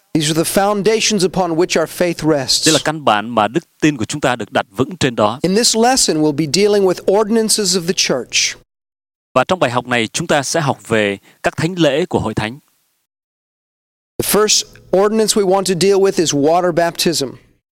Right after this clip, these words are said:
Speaker 2: Thánh lễ thứ nhất chúng ta học đó là thánh lễ báp têm bằng nước.
Speaker 1: Look in your Bible with me in Matthew chapter twenty-eight,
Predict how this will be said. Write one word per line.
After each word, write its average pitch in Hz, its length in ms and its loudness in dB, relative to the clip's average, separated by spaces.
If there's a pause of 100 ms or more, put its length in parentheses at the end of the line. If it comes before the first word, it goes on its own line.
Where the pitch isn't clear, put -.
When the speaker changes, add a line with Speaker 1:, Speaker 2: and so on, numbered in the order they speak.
(120)
Speaker 2:
Thánh 180 100 -2
lễ 156 120 2
thứ 160 100 -2
nhất 208 240 0
chúng 165 140 0
ta 156 100 2
học 117 260 0
đó 139 80 4
là 117 140 2
thánh 143 260 -6
lễ 123 200 0
báp 156 240 -2
têm 131 300 -4
bằng 92 200 -6
nước. 139 200 0 (1300)
Speaker 1:
Look 202 100 2
in 240 120 0
your 226 120 2
Bible 196 320 2
with 175 300 2
me 175 80 2
in 160 180 0
Matthew 202 400 0
chapter 175 440 0
twenty-eight, 196 580 0